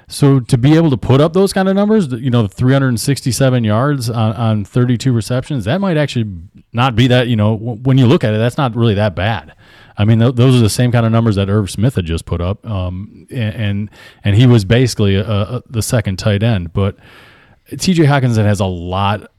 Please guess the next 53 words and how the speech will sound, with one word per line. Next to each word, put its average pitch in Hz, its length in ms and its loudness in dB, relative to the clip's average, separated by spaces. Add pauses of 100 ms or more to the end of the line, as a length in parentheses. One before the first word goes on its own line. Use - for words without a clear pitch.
a 101 80 -6
lot 95 500 0
of 85 140 -2
room 85 340 -4
to - 160 -10
grow. 85 400 0
Uh, 110 260 -6
uh, - 40 -6
you 120 160 -4
know, 101 120 -2
this 117 200 0
was 202 100 2
a 208 60 0
guy - 180 2
that, 98 180 -2 (680)
you 117 120 -6
know, 90 100 -4
they 95 140 -2
used 104 300 2
a 95 60 -2
top 117 240 -4
ten 98 180 -2
pick - 240 -4
on 92 140 -4
for 85 240 -4
a - 20 -4
reason. 82 460 -4 (340)
And 101 140 2
we 120 100 4
saw 113 180 4
all 110 380 4
those 98 220 2
reasons 92 340 0
coming 95 240 -2
out. 92 160 -2
He 104 100 -2
can 90 120 -8
block 95 360 -2
well. 98 260 4
He 92 100 0
can, 87 260 -8
he, 101 280 0
he, 95 300 -2
he's 101 200 -6
a, 85 120 -2 (260)
a 92 180 -2
fantastic 104 600 -2
route 98 220 -2
runner, 98 240 0
has 90 180 -2
nice 101 240 -2
soft 101 320 -6
hands. 95 360 -4